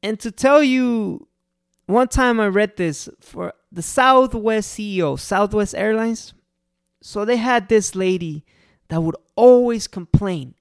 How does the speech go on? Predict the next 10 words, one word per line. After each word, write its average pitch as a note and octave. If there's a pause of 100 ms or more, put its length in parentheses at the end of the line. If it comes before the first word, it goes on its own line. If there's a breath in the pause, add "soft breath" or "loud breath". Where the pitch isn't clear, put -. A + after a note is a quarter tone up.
(160)
Every B3+
time A3+
she G3+
got F#3
on F3+
a E3
plane, F3
she -
would D#3+
complain. D#3